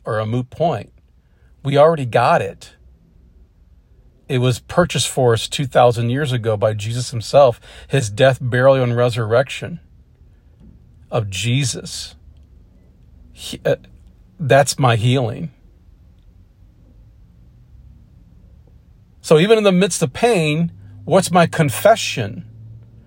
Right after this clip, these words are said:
What's the mechanism that, uh, empowers me to, um, call things that are not as though they were?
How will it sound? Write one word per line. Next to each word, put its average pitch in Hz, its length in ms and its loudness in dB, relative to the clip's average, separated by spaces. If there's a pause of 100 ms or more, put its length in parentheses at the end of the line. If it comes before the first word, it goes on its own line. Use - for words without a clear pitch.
(300)
What's 196 220 2
the 208 100 0
mechanism 156 1160 2 (1200)
that, 147 460 6
uh, 139 360 6
empowers 165 760 2
me 135 260 -2
to, 135 600 -6 (2000)
um, 135 560 2 (520)
call 180 320 4
things 175 460 -2
that 156 180 0
are 143 140 2
not 160 500 0
as 139 280 -2
though 147 180 2
they 135 240 -4
were? 127 560 -2